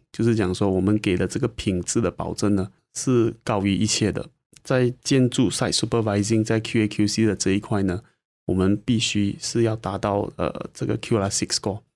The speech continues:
啊，一个最低的标准。那不管有没有人给我们标准，我们自己内部都有一个最低的标准，我们都是会，呃，做到最好这样子的一个方向。呃，就像我们现在刚刚，呃，最近建好的这一个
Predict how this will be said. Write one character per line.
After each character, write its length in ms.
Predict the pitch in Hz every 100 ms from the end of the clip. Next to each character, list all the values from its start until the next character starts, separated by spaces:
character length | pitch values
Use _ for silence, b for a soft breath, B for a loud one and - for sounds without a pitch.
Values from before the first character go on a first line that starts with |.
| _ -
啊， 240 | 95 90
一 80 | 117
个 400 | 113 107 101 - - 76
最 200 | - 123
低 120 | 110
的 80 | 101
标 200 | 101 95
准。 180 | 90 -
那 100 | 110
不 120 | 113
管 140 | 131 104
有 100 | 95
没 120 | 98
有 40 |
人 120 | 104 101
给 100 | 95
我 60 |
们 120 | 95
标 160 | 98 98
准， 180 | 92 92
我 100 | 92
们 180 | 95 98
自 140 | 120
己 120 | 110
内 200 | 95 104
部 160 | 107 107
都 80 | 104
有 100 | 95
一 120 | 95
个 160 | 107 110
最 240 | - 107
低 120 | -
的 80 | 95
标 240 | 95 92
准， 220 | 90 87 92 B B _ - - _ 120
我 80 | 101
们 180 | 101
都 160 | 110 107
是 220 | 107 123
会， 460 | 117 123 110 104 - _ _ _ _ -
呃， 260 | - - -
做 160 | - 127
到 140 | 113
最 180 | 107 110
好 220 | 98 80
这 120 | - 110
样 100 | 101
子 80 |
的 160 | 95 95
一 20 |
个 120 | -
方 180 | 110 98
向。 180 | 110 98 143 -
呃， 280 | 92 92 98
就 120 | 113
像 180 | 110 110
我 60 |
们 220 | 90 92 98
现 180 | 110 104
在 220 | 107 101
刚 280 | - 101 101
刚， 320 | 104 101 101 104 - -
呃， 380 | 101 98 92 90 -
最 160 | 120
近 280 | 117 117 107
建 200 | - 117
好 200 | 107 92
的 100 | 90
这 140 | 90 95
一 120 | 98
个 400 | 98 98 64